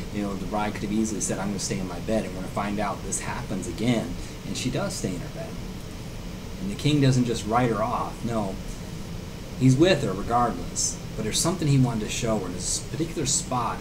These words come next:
in the kingdom that he wanted to take her to. And it could only be seen for everything that it was during this particular season.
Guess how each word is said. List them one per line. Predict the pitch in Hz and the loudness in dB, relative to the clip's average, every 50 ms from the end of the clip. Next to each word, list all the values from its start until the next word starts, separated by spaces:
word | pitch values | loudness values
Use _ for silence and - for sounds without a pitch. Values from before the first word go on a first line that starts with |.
| - | -4
in | 120 113 117 | -4 -2 -2
the | 117 117 | -2 -2
kingdom | 123 - - 127 113 110 98 90 85 85 90 87 | -2 0 0 2 2 2 0 0 -2 -6 -6 -6
that | 92 87 - | -6 -6 -4
he | - 117 | -4 -2
wanted | 110 104 104 110 113 113 110 | -2 -2 -2 -2 -2 -4 -4
to | 107 101 - - | -4 -6 -6 -4
take | - 113 113 - - | -2 -2 -2 -2 -2
her | 101 | -4
to. | - - - 95 87 82 85 - - - - - - - - - - - - - - - - - - | -4 -4 -6 -6 -6 -6 -6 -8 -8 -10 -10 -10 -8 -8 -8 -8 -8 -8 -8 -8 -8 -10 -10 -8 -6
And | - 117 | -4 -4
it | 110 110 | -2 -4
could | 113 - - | -4 -4 0
only | 110 131 156 170 170 | 2 4 4 4 4
be | 151 147 135 | 2 2 2
seen | 127 - - 143 131 113 104 95 92 - - - - - - - | 4 4 6 6 6 6 4 2 -2 -4 -6 -8 -8 -8 -8 -6
for | - 123 | -4 -4
everything | 131 - 113 123 139 165 147 131 143 135 131 | -4 -2 -2 0 2 2 2 4 6 8 8
that | 123 117 | 8 6
it | 123 120 107 | 4 0 0
was | 107 98 92 90 92 85 - - - - - - - - - - | -2 -2 -2 -4 -4 -6 -6 -8 -8 -8 -8 -10 -10 -10 -8 -4
during | - 113 110 107 101 95 95 104 | 0 0 0 2 2 0 0 0
this | 107 110 110 - - | 0 0 0 -2 -4
particular | - - - 131 - - 120 107 - - 107 - 92 90 92 92 | -4 -4 -6 -6 -4 -4 -4 -4 -4 -4 -4 -4 -4 -6 -6 -6
season. | - - - - 110 87 87 85 - - | -4 -4 -2 -2 -2 -2 -4 -4 -6 -6